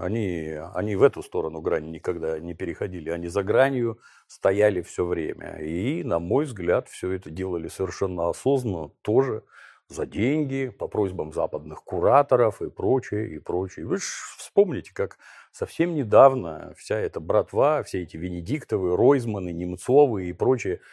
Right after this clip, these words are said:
с какой частотой они ходили в американские, британские посольства, как они там интенсивно со всеми общались и,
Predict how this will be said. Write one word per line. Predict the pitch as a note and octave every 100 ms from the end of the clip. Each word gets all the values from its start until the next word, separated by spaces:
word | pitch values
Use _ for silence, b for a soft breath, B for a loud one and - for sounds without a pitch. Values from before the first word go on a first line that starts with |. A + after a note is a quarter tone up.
| b b b _
с |
какой | - - F#3
частотой | - - D#3+ - D3+
они | C3 A#2
ходили | B2+ A#2+ A2
в | G2+
американские, | G2+ G#2 G#2 G2+ - F#2+ F2+
британские | G2 G#2 G#2+ G#2 F#2+ - E2+
посольства, | F#2+ A2 - - F#2+ - F#2+ F#2 F#2+ F#2 _ _ -
как | C3+ E3 - C#3+
они | C3+
там | A#2 A#2+
интенсивно | A#2+ G#2 B2+ G2+ A#2+ A2+ G2+
со | - -
всеми | - G2 F#2
общались | F#2 - G2 G2+ F#2+ F#2
и, | A2